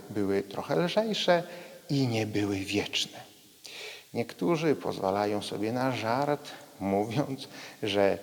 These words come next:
czyściec i piekło miały ten sam system grzewczy. Natomiast dzisiaj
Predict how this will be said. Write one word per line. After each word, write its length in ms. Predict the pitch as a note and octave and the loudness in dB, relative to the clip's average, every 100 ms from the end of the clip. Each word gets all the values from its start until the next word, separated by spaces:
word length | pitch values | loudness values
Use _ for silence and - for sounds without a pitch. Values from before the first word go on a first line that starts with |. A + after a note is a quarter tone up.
| - - | -8 -2
czyściec 760 | F#3 G3 - - - G3+ - - - | 0 0 -2 2 2 2 -6 -14 -6
i 80 | F3 | -6
piekło 680 | - G2 - - - G2+ - - - - | -2 -4 -2 -2 -2 -2 -6 -16 -14 -4
miały 500 | A2 A2+ G#2 G#2 G2+ - - - | 0 4 6 6 4 0 -14 0
ten 240 | C#3 C3+ B2+ | 2 2 2
sam 380 | - F#2 F2+ - - | 0 -2 -4 -8 -12
system 680 | - - C3+ - - G2 F2+ - - - | -6 -2 0 -2 -2 -2 -2 -8 -18 -10
grzewczy. 600 | A2 G#2+ G#2+ - - - - - - - - - - - - - | -4 -2 -2 -4 -8 -8 -8 -14 -20 -20 -20 -20 -18 -16 -16 -4
Natomiast 480 | C3+ E3+ E3+ C3 G#2+ | 0 2 2 0 -4
dzisiaj 680 | G#2 G#2 - - F#2 G2+ | -2 -2 -2 -2 -4 -6